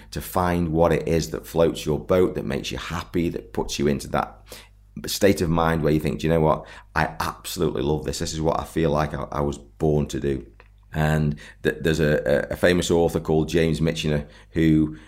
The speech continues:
um, apparently is quoted as saying that, um, mastering the art of life is, is where you make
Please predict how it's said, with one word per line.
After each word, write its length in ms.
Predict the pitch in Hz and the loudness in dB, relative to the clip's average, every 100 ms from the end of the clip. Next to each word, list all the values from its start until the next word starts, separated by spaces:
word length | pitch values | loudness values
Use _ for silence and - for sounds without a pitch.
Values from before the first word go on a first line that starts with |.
| - | -8
um, 260 | 73 73 73 | -2 0 0
apparently 340 | - 85 80 64 | 0 2 2 0
is 100 | 71 | -2
quoted 380 | - 78 78 71 | 2 2 2 -4
as 120 | 76 | -2
saying 400 | - 76 71 73 | 0 0 0 0
that, 280 | 73 - 76 | -2 -2 0
um, 460 | 73 73 73 - - - - - | 2 2 -2 -4 -20 -20 -20 -2
mastering 420 | 87 87 - 78 | 0 0 0 0
the 100 | 78 | 4
art 260 | 80 76 76 | 6 4 2
of 100 | 73 | 0
life 360 | 76 76 76 | 0 2 0
is, 260 | 76 73 - - - - | -2 -2 -8 -16 -20 -10
is 160 | 73 | -4
where 180 | 78 82 | 2 4
you 240 | 78 78 78 | 4 4 2
make 480 | 76 78 76 - | 2 2 0 -6